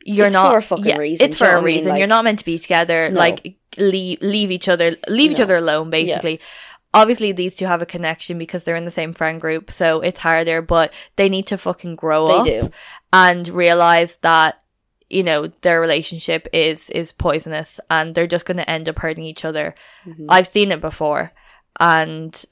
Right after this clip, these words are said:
Speaker 1: I've been kind of in a similar situation
Speaker 2: Yeah.
Speaker 1: and it, basically, that relationship with the, the two people did not last.
Speaker 2: Yeah.
Speaker 1: It ended up, it ended up ending a lot worse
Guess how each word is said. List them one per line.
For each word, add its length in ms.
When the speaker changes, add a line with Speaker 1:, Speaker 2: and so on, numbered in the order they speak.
Speaker 1:
I've 240
been 200
kind 280
of 240
in 140
a 80
similar 480
situation 880
Speaker 2:
Yeah. 160
Speaker 1:
and 220
it, 260
basically, 400
that 240
relationship 600
with 160
the, 220
the 120
two 200
people 240
did 180
not 180
last. 380
Speaker 2:
Yeah. 240
Speaker 1:
It 180
ended 260
up, 180
it 100
ended 300
up 100
ending 480
a 100
lot 300
worse 640